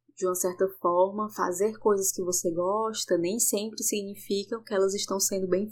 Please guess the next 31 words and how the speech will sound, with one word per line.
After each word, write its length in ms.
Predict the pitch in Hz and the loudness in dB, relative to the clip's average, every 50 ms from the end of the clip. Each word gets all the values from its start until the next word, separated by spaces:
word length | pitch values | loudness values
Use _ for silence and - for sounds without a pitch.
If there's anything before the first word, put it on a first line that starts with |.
| - | -2
feitas 460 | - 185 175 175 185 202 196 196 180 180 | 0 0 2 2 2 2 2 2 2 2
ou 80 | 175 | 0
que 100 | 175 - | -2 -4
tá 160 | - - 175 | -6 -6 -6
tudo 240 | 175 - 190 165 175 | -4 -4 0 2 2
ok, 420 | 190 202 196 - - 175 165 160 165 | 2 2 0 -4 -4 -4 -2 -2 -4
né, 120 | 160 160 | -8 -8
porque 260 | - - 175 - - 170 | -10 -12 -10 -8 -6 -6
você 240 | 160 175 - - | -4 -6 -6 -4
precisa, 360 | - - 196 196 - 190 190 208 | -2 -2 0 0 0 0 0 0
de 140 | 196 208 | -2 -2
fato, 260 | - - 185 185 - - | 0 0 0 0 0 2
revisar, 920 | - 190 180 180 196 196 185 170 165 165 165 175 180 180 175 175 170 175 - _ _ _ _ _ _ _ _ | 2 2 2 2 0 0 2 2 2 2 0 -2 -2 -4 -4 -6 -8 -10 -12 _ _ _ _ _ _ _ _
olhar, 1000 | - 180 175 180 180 180 175 170 170 170 170 175 175 175 175 170 170 170 - - _ _ _ _ _ _ _ _ _ _ _ | -2 0 2 2 2 2 0 0 -2 -4 -4 -4 -4 -4 -4 -6 -8 -8 -12 -16 _ _ _ _ _ _ _ _ _ _ _
se 180 | - - - 214 | -4 2 4 4
organizar, 1160 | 196 190 190 190 190 190 190 196 190 180 170 180 180 175 170 170 170 170 170 165 165 165 - - | 4 4 4 2 2 2 0 -4 -6 -4 -2 -2 -2 0 0 0 0 0 0 0 0 -2 -4 0
ter 140 | 185 180 | 0 0
ideias 440 | 180 170 180 180 175 175 185 180 - | 2 4 4 4 4 4 2 2 0
novas, 640 | 180 175 175 170 170 170 170 170 170 165 - 180 175 | 0 0 -2 -2 -2 -2 0 -2 -2 -2 -2 -4 2
reinventar 840 | 185 185 196 208 240 233 214 208 220 226 220 _ - 190 190 202 | 8 8 8 8 8 2 -4 -6 -6 -8 -6 _ 4 4 6 6
aquilo, 540 | 202 220 214 - - - 185 180 180 175 170 | 4 2 0 -6 -6 -4 -2 -2 -2 -2 -2
né? 180 | 170 170 190 - _ - | -4 -8 -8 -12 _ -14
Inclusive 360 | 185 - - 185 175 190 185 196 | -4 -2 0 2 2 4 4 4
a 40 | 196 | 4
rádio 460 | 202 - 190 170 180 220 247 240 226 | 4 4 6 8 8 8 6 4 2
se 160 | 214 - 208 | 2 2 2
reinventou 840 | 185 190 185 180 170 170 180 180 180 _ - 175 175 202 233 240 | -2 -4 -6 -6 -6 -6 -6 -6 -4 _ 2 4 4 4 2 2
durante 400 | 214 190 190 190 185 180 - - | 0 -2 -2 -2 -2 -4 -6 -6
um 40 | 180 | -2
bom 200 | 170 175 180 196 | -2 -2 -2 -2
tempo, 380 | 196 - 196 175 180 214 - | -4 -4 -4 -4 -2 -4 -6